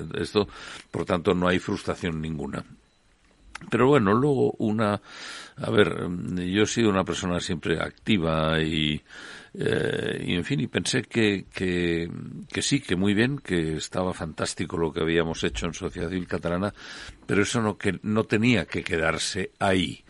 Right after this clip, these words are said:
¿eh? A, a de alguna manera remover el éxito en nuestra propia salsa, no,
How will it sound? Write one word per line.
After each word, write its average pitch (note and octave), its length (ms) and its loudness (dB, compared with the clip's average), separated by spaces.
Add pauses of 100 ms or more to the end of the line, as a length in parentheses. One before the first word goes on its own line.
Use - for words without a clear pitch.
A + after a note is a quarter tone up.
(520)
¿eh? B2 420 0
A, E2 560 0
a E2+ 60 -2
de D#2+ 80 0
alguna F2 340 0
manera F2+ 560 2
remover E2+ 960 0
el F2 180 2
éxito E2 840 0
en D#2 180 -4
nuestra D#2+ 420 -4
propia E2 360 -2
salsa, E2 580 -2
no, A#2 280 -2